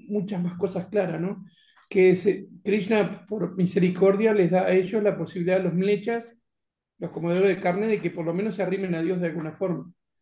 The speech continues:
Y que los que son más demoníacos, que tienen una religión demoníaca, como decía, que es el Islam,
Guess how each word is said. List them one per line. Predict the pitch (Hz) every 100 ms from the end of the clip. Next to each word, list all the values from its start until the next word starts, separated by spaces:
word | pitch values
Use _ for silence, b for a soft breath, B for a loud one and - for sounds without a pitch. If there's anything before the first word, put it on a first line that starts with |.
| _ _ _ _
Y | 180 180
que | 190
los | 185 190
que | -
son | 175 220 226
más | 220 220
demoníacos, | 220 202 202 214 170 170
que | 156
tienen | 165 175 185
una | 180
religión | 170 165 185 180
demoníaca, | 170 170 185 170 160
como | 202 180
decía, | 151 208 185
que |
es | 165
el | 185 165
Islam, | 160 180 175 175 -